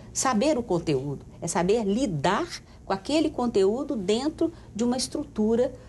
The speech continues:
né, de uma, uma empresa, de uma instituição, seja ela de que nível for, ou mesmo que seja um, um profissional liberal, ele tem que saber lidar com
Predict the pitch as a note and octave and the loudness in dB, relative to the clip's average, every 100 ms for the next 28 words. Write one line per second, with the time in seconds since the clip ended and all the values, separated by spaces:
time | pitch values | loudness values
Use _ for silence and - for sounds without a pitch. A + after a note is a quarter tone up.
0 | - - E3+ A3 A3+ F#3 G3 G3 C4 A#3+ | -16 -2 2 2 2 2 4 4 2 2
1 | F#3+ E3 D#3 D#3+ D#3+ E3 E3 G3 F#3+ D3+ | 4 4 2 2 2 4 4 4 2 0
2 | C#3+ D3+ C#3+ C#3+ B2+ D3+ C#3 - C3+ D3+ | -2 -2 -2 -4 -4 -4 -2 0 0 0
3 | E3+ D#3+ D3+ E3 C3 C#3 D#3+ F3 - - | 0 -2 0 -2 -2 0 0 -2 -10 -6
4 | D#3 G3+ F#3+ G3 G#3+ F3 E3+ G#3 A3 D#4 | 0 2 4 2 2 0 0 2 4 4
5 | D#4+ D#4+ D4+ - G#3 F3+ E3+ F3 - - | 2 0 -2 0 4 4 2 -4 -8 -18
6 | - - G3 F#3+ F#3 F3 E3 E3 D#3+ - | -6 0 2 2 2 4 2 2 0 0
7 | D#3 D3+ D3 D3+ C#3 C#3+ C4+ C#4 G3+ - | 2 2 2 2 2 2 4 2 0 -6
8 | - A3 A#3 - - E4+ A4+ - - A3+ | -2 0 0 -2 2 2 2 -2 -2 -2
9 | F#3 F#3 G#3+ A#3 A#3+ F3 G3+ B3+ - - | 2 2 2 0 0 0 0 0 -6 -16
10 | - - - B3+ D4 E4+ | -20 -12 -2 2 2 2